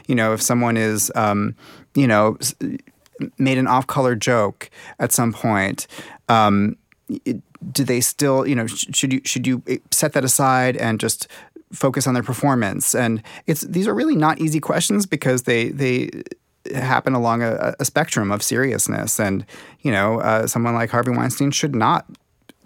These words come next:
be in, in the Academy. Of course, he, he, he's in jail now, so being in the Academy is kind of the least of his problems.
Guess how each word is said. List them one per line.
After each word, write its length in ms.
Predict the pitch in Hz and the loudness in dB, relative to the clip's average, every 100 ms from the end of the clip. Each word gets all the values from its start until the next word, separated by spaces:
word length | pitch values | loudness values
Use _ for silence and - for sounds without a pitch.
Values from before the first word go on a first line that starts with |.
| 123 | -4
be 300 | 117 104 104 | 0 0 0
in, 340 | - 107 101 - | -2 -2 -2 -4
in 160 | 117 107 | -2 -2
the 100 | 110 | -2
Academy. 540 | 117 104 98 107 120 | 0 0 2 0 0
Of 120 | - | -4
course, 240 | - 131 - | -4 -4 -2
he, 140 | 127 - | -6 -6
he, 160 | - 131 - | -8 -8 -4
he's 140 | 135 | -2
in 100 | 127 | 0
jail 240 | 101 170 113 | 2 2 4
now, 320 | 139 104 110 | 2 2 0
so 380 | - 107 107 - 139 123 | 0 0 -2 -6 -10 -4
being 140 | 135 | 0
in 60 | 127 | 0
the 80 | 107 | 0
Academy 360 | 98 117 127 | 0 0 0
is 80 | - | 2
kind 180 | 240 - | 2 4
of 80 | 226 | 2
the 60 | |
least 200 | 123 - | 2 2
of 60 | 127 | 2
his 100 | 113 | 0
problems. 640 | - 156 185 101 - 123 | 2 2 2 -2 -6 -8